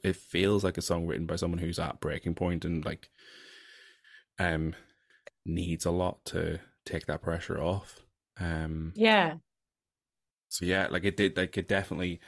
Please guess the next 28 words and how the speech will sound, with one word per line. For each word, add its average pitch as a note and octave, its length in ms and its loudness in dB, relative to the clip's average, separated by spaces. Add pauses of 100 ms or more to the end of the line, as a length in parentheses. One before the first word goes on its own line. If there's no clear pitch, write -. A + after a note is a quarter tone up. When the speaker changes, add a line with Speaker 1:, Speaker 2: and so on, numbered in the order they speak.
(160)
Speaker 1:
as F#2 120 -2
I F#2 40 -2
say, F#2+ 220 2 (180)
I, - 60 -8 (260)
I F#2 60 0
think G2 200 0
I'm, F#2 180 2 (120)
again, F2+ 260 0
I E2+ 40 -2
might F2 240 0
have F2+ 60 0
been F#2 100 -2
slightly F2+ 300 0
influenced F2 360 -4
by F#2 60 0
the F2 80 0
fact F2+ 240 -2
it - 80 -2
was F2 100 -2
in F2 80 0
a E2 60 -4
sad E2+ 380 -4
song F2 280 -2
category, A2+ 560 -2 (100)
but D#2+ 240 -2 (600)
there, F#2+ 140 2
there's F#2 220 2
a, F2+ 80 2